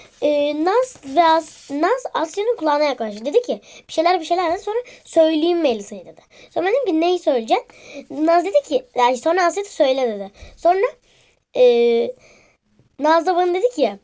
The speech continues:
e, "Kanka," dedi. Neydi lan? "E, kanka, e, ben A-, Asya'ya dedim ki, Naz yani şey, ben, yani Naz, ben, Asya, Elisa, e, bir resmimiz varsa eğer ki böyle bir,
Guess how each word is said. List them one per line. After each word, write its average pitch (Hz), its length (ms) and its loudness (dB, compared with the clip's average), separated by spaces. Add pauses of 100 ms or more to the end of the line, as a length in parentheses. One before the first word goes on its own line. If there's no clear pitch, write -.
(760)
e, 294 240 -2
"Kanka," 320 400 2
dedi. 240 460 0 (220)
Neydi 240 240 -6
lan? 226 200 -8 (640)
"E, 240 100 -12
kanka, 320 540 0 (360)
e, 247 260 6
ben 302 240 2
A-, 285 200 -4 (140)
Asya'ya 285 380 -4
dedim 466 220 0
ki, 220 240 -6 (260)
Naz 294 580 0
yani 240 480 0 (200)
şey, 247 320 0 (300)
ben, 320 420 2 (360)
yani 233 260 -2
Naz, 302 400 -4 (200)
ben, 311 380 2 (360)
Asya, 294 680 0 (600)
Elisa, 359 500 2 (580)
e, 269 240 4
bir 311 80 -2
resmimiz 320 520 0
varsa 359 420 2
eğer 277 380 2
ki 370 180 0
böyle 311 320 4
bir, 320 200 -2